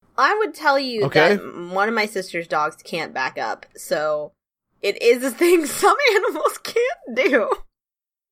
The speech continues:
Speaker 2: All right, all right, quick practice run. Um,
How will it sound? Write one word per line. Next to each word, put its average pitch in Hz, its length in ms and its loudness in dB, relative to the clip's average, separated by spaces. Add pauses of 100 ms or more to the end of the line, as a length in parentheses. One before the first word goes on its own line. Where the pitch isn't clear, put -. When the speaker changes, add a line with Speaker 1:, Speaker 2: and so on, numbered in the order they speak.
(120)
Speaker 2:
All 147 100 4
right, 123 200 4 (100)
all 139 80 2
right, 135 200 0
quick - 320 -2
practice 160 420 2
run. 110 380 -8
Um, 123 400 -8